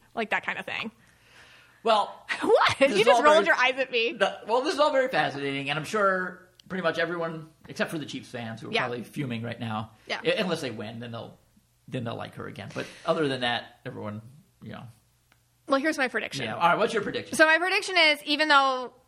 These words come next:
Speaker 1: that didn't sound very positive,
Speaker 2: Yeah.
Speaker 1: I think it really actually is. And all this stress Travis is going through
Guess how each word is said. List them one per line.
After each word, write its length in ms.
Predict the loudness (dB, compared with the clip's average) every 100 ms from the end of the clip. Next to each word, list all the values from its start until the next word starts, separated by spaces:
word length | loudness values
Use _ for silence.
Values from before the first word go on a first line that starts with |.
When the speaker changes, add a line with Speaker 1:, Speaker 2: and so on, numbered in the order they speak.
| _ _ _
Speaker 1:
that 240 | 2 2
didn't 260 | 2 -2 -2
sound 300 | -2 -2 -2
very 260 | -2 -2 -2
positive, 600 | -4 -4 -2 -2 -2 -6
Speaker 2:
Yeah. 180 | -8 -2 0
Speaker 1:
I 80 |
think 160 | 0 0
it 80 | 0
really 220 | 0 0
actually 300 | -2 -4 -8
is. 280 | -8 -10 -14 _
And 260 | 2 4 4 6
all 300 | 6 6 4
this 460 | 2 0 -4 -12 -10
stress 500 | -6 2 4 2 2
Travis 300 | 2 2 0
is 120 | -4
going 240 | 0 0
through 300 | 0 2 2